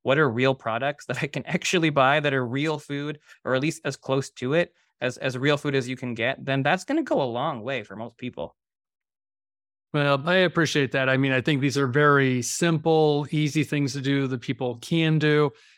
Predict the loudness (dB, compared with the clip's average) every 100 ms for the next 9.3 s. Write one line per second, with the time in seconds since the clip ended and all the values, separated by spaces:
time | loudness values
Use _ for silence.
0 | _ -2 2 2 2 0 -2 -2 -2 -2
1 | -2 -2 -2 2 4 4 2 0 0 0
2 | 0 -2 -2 0 0 2 2 2 0 0
3 | 0 2 2 2 -2 -6 -8 -10 -14 _
4 | _ -14 -8 -6 -4 0 2 2 0 -2
5 | -2 -4 -4 -6 -10 -16 _ _ -4 0
6 | 2 0 -2 -2 -2 0 -2 -2 -2 -2
7 | -2 -6 -6 -4 -6 -4 -6 -6 -6 -6
8 | -8 -8 -6 -6 -6 -6 -6 -4 -2 0
9 | 0 -2 -8